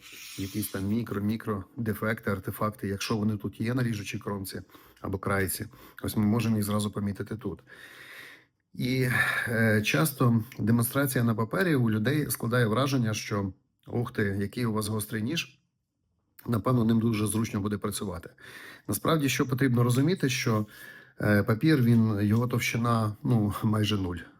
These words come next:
Зрозуміло, що не нуль, але вона надзвичайно маленька. І тому, коли ми проходимо крізь цей матеріал, е, участь,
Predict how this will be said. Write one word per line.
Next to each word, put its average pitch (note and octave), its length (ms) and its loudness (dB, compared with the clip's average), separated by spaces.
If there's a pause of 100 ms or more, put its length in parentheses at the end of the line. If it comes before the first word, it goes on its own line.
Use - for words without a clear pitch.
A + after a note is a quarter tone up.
(140)
Зрозуміло, C3+ 460 0
що C3+ 160 -4
не E3 100 0
нуль, G3+ 180 4
але A#2+ 360 2 (320)
вона A#2+ 160 4
надзвичайно A2+ 840 4 (400)
маленька. G2 540 2 (160)
І A2+ 100 2
тому, A#2+ 640 2 (220)
коли B2+ 260 2
ми A#2 140 6
проходимо A2+ 640 0
крізь A2+ 340 0
цей A2+ 160 0
матеріал, B2 480 -2 (1200)
е, F#2+ 320 0
участь, - 680 0